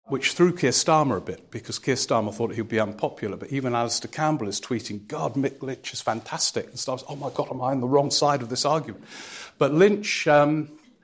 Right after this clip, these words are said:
if you listen to him, he's very good. What, you know, Tory M Ps say, "Uh, uh, with respect, uh, Mister Lynch, you're talking nonsense. Network Rail have offered this brilliant deal, so that,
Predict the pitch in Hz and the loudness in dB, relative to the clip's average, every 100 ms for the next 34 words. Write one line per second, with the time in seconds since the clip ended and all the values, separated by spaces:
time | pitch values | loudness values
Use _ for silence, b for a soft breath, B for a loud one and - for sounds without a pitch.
0 | _ 143 175 185 165 - 113 107 123 170 | _ 0 0 2 0 2 0 0 2 6
1 | 160 127 143 120 147 147 147 113 - 180 | 6 6 4 4 2 0 -4 -2 2 6
2 | 143 113 - 135 113 113 B B B 202 | 6 4 2 0 0 -4 B B B 4
3 | 147 147 139 143 156 147 117 110 139 131 | 4 4 4 4 4 2 2 0 2 2
4 | - 120 117 117 - 131 135 147 - 123 | 2 4 4 2 -4 -2 -2 -2 -4 -4
5 | 113 147 107 120 117 120 - 123 113 139 | -2 -2 -2 -2 -2 -2 -6 -8 -4 -4
6 | - 127 - 123 117 120 123 117 110 110 | -2 -4 0 2 2 2 0 0 -4 -12
7 | - 131 147 120 - 123 117 117 - 143 | -4 0 0 -2 -4 -4 -4 -4 2 2
8 | 117 117 | 2 -2